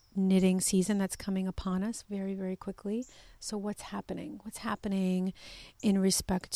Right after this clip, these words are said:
to what you'll be seeing in your local yarn shop, or if you go to stores like Hobby Lobby, uh, you know, Jo-, Joann, the things that you're gonna see, you know, that are coming up,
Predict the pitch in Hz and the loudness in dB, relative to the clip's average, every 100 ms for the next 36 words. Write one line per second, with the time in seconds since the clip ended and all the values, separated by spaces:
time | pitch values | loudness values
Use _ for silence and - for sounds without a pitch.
0 | - 185 180 175 180 - 214 185 185 196 | 0 2 2 2 0 -4 -4 2 4 4
1 | 214 185 185 - 185 180 - 196 190 185 | 4 4 4 4 2 0 0 -2 0 0
2 | 180 - 190 180 175 180 - 180 190 - | 0 0 -2 0 0 -2 -2 -2 -2 -4
3 | - 208 190 180 180 - - - - 185 | -6 -2 2 2 0 -4 -20 -6 0 0
4 | - 185 180 175 196 - 175 180 175 - | 2 0 2 0 -2 -2 -2 -2 -2 0
5 | 175 175 165 165 170 165 165 165 170 - | 2 4 4 4 4 2 2 2 -2 -8
6 | - - 254 175 160 - 196 175 160 - | -20 -12 -2 0 0 0 0 0 0 0
7 | 185 180 190 180 170 165 165 180 - - | 0 4 6 6 6 6 4 0 -8 -20
8 | - 214 233 339 381 339 285 277 277 254 | -14 -2 2 2 2 0 2 4 4 4
9 | 320 320 - - - 214 202 196 196 196 | 2 0 0 -4 -6 0 2 2 0 0
10 | - 190 190 196 185 - | 0 0 2 2 2 -2